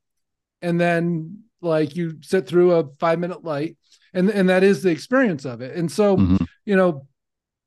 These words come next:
Speaker 1: I, I, and I, and I think this is probably one of the challenges thing, most challenging things I've had is how do we accept what is, right? Because that shit's not gonna change right now.
Speaker 2: No, it doesn't
Speaker 1: And,
Speaker 2: change.
Speaker 1: and so, you know, it's not like the same five cars are there every time waiting for you to pull out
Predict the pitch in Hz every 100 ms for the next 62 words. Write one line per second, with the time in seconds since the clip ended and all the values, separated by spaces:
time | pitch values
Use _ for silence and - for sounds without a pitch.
0 | _ - - - 202 202 196 202 202 196
1 | 196 220 202 202 202 - 185 165 160 147
2 | 135 165 156 147 147 160 151 151 - 165
3 | - 175 165 - 170 143 143 156 160 233
4 | 180 143 143 143 - - _ 190 220 214
5 | 175 - - 185 - 156 139 151 147 165
6 | 113 - - _ _ - 160 175 175 151
7 | 220 - 185 - 156 147 147 151 143 147
8 | 135 131 156 143 123 120 107 - 85 82
9 | 80 78 - 107 95 120 165 - 175 165
10 | 151 190 175 170 175 185 165 156 147 208
11 | 214 202 170 - 185 160 175 165 - 185
12 | 175 151 147 165 156 151 175 147 160 165
13 | 147 151 143 160 170 190 147